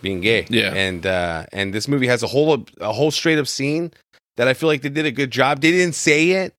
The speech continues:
Speaker 1: which I, I'm reading, you know, that some people were kind of upset that,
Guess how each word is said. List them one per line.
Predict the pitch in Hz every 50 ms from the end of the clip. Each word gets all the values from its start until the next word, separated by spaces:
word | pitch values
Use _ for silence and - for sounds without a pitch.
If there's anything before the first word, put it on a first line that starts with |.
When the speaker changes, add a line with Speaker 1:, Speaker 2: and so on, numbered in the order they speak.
| _ _ _ _ _ _ _ -
Speaker 1:
which | - 131 147 147 120 - -
I, | 131 127 131 131 113
I'm | - 123 131 139 135 120 113 90 110
reading, | 117 135 143 147 143 143 147 147 139
you | 135 139
know, | 131 127
that | 123 117
some | - - 135 120
people | 131 127 120 120
were | 117 117 113
kind | - - 120 120
of | 117
upset | 117 110 98 - - 113 113 120 117 -
that, | 107 107 92